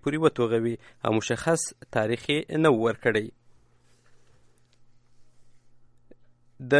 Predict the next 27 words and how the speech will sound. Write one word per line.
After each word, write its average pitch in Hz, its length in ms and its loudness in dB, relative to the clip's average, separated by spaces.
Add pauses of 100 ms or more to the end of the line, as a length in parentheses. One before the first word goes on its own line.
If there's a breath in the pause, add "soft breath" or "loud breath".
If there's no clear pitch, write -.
یونسکو 170 460 6 (120)
یو 165 280 2
نوی 147 260 6
رپورټ 131 320 0
وایي 151 220 4
چې - 200 -8
په 156 80 4
افریقا 156 360 2
کې 160 140 -2
د 147 140 0
ښوونځیو 139 520 0
په 143 140 0
زرګونو 139 340 0 (140)
ماشومان 135 560 2
کتابونه 139 440 4
نه 117 220 2
لري. 110 240 -4 (540 soft breath)
د 156 120 2
تعلیم 170 320 8
د 156 140 4
چارو 156 300 2
کارپوهان 143 440 4
ویلي 139 240 0
دي 139 180 -2
چې - 140 -14
د 113 120 -2
مسلکي 120 400 -4